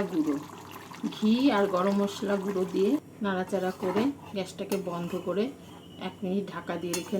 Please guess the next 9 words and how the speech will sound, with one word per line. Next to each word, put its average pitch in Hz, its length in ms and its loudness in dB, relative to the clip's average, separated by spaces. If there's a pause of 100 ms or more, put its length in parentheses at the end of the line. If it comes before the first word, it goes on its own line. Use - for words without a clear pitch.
নামিয়ে 170 360 -4
নিলেই 180 260 0 (380)
তৈরি 180 300 2
হয়ে 170 200 -2
যাবে 170 200 0 (500)
নিরামিষ 185 420 2 (360)
পটল 190 320 0 (120)
পনির। 151 360 -4 (4000)
যে 240 100 6